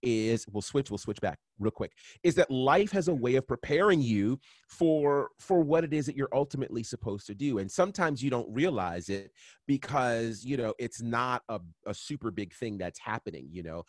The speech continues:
So, like, you may not be employed in the field that you love. You just may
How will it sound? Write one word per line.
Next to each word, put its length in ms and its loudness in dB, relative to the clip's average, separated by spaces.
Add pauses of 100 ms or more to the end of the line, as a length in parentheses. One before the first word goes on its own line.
(160)
So, 180 0
like, 240 0
you 120 -2
may 220 2
not 240 0
be 160 0
employed 600 0
in 180 -6
the 80 -4
field 480 -4
that 180 -4
you 160 -6
love. 400 0
You 100 -4
just 300 -2
may 220 -4